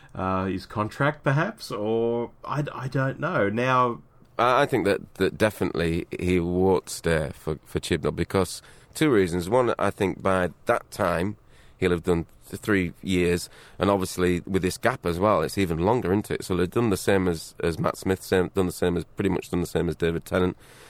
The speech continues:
Speaker 2: And I think that both the B B C and Chibnall will want to start again with a fresh Doctor. They're gonna try and pull back some of the viewers that it seems to have lost a little bit.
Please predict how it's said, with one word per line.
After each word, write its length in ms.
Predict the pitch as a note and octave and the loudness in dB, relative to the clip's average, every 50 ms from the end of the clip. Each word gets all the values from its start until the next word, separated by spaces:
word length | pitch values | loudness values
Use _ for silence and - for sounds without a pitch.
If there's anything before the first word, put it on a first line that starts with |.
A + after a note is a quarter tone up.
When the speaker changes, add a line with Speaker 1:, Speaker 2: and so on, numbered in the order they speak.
| - - - - - - | -20 -20 -20 -20 -6 -2
Speaker 2:
And 120 | G2 A2 | 0 0
I 20 | G#2+ | 2
think 260 | - C#3+ C3+ - - | 2 2 2 2 2
that 180 | A#2 - G2 | 2 2 2
both 200 | A2 A#2+ A2+ - | 2 2 2 2
the 80 | - G2+ | 0 0
B 220 | F2+ B2 B2 B2+ | 0 2 2 2
B 180 | A2+ A#2+ A#2 G#2 | 2 2 0 0
C 320 | F#2+ - - - B2+ G2 | -2 0 0 0 2 2
and 200 | F#2 G2+ A2 A2+ | 4 2 2 0
Chibnall 440 | - - - A#2 - - D#2+ D#2+ D#2+ | -2 -2 -4 -4 -2 -2 -2 -2 0
will 140 | D2+ F2 F2 | 0 0 0
want 340 | F2 F2+ F#2+ G#2+ - - - | 0 2 2 2 2 0 -4
to 100 | - F#2 | -8 -10
start 360 | - - - F#2 F2+ F2 - | -10 -4 -2 0 0 0 0
again 360 | - F2+ - A2+ B2+ B2 F#2 E2 | 0 0 0 0 0 0 0 0
with 100 | E2 E2 | -2 -2
a 60 | D#2 | -2
fresh 360 | - - - E2+ F#2 - - | -4 -2 -2 0 0 -2 -2
Doctor. 340 | - - - - - - F2 | -4 -4 -4 -4 -4 -6 -2
They're 160 | E2+ F2+ F#2 | 0 0 0
gonna 180 | E2 F2+ F2+ E2+ | 2 0 0 -2
try 220 | - - F#2+ F#2 | -2 0 0 2
and 120 | F2 E2+ - | 2 0 -2
pull 240 | - - A#2 A#2 G#2+ | -2 0 0 2 2
back 280 | - G#2 - - - | 2 0 0 -2 -4
some 160 | - G#2 F#2+ | -2 0 2
of 80 | F#2 F2+ | 2 2
the 80 | F#2 E2+ | 2 2
viewers 320 | F2 F#2 F#2+ F#2 F#2+ E2 | 2 2 2 2 2 0
that 100 | E2+ E2+ | -2 -4
it 80 | - - | -6 -6
seems 240 | - G2 F2+ - | -4 -4 -4 -2
to 80 | - F#2 | 0 -2
have 80 | E2+ D#2+ | 0 2
lost 380 | E2+ F#2+ G2+ G#2 - - - - | 2 2 2 0 -2 -10 -12 -8
a 40 | |
little 220 | F2+ F#2+ - - - | -6 -4 -4 -2 -2
bit. 200 | - G2 - | 0 -2 -2